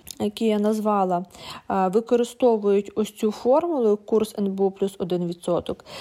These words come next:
Ну, але деякі банки, наприклад, Монобанк або Абанк, а, для даного депозиту використовують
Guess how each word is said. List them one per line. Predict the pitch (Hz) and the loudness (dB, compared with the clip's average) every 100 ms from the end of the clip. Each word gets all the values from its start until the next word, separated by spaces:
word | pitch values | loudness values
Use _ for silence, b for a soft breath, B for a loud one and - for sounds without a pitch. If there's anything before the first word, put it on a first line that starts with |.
| B - | B -4
Ну, | 311 | 2
але | 254 226 233 226 - | 4 4 2 0 -2
деякі | 196 196 185 214 226 226 214 | -4 -4 0 2 0 0 -2
банки, | 208 247 285 226 | 0 -2 -4 -4
наприклад, | 208 208 202 208 | -2 -2 -2 -4
Монобанк | 196 220 233 202 208 208 | -2 -2 -2 -2 -2 -4
або | 196 190 190 | -6 -2 -2
Абанк, | - 190 202 226 277 - B B B - | -2 -4 -4 -4 -8 -14 B B B -6
а, | 196 180 180 | -4 -2 0
для | 196 208 202 | 0 0 0
даного | 202 208 220 202 | 0 0 -2 -4
депозиту | 208 214 220 262 220 190 - | -4 -2 -2 0 -2 -4 -6
використовують | 196 - 208 202 226 233 208 208 | -8 -4 -4 -2 0 2 2 -2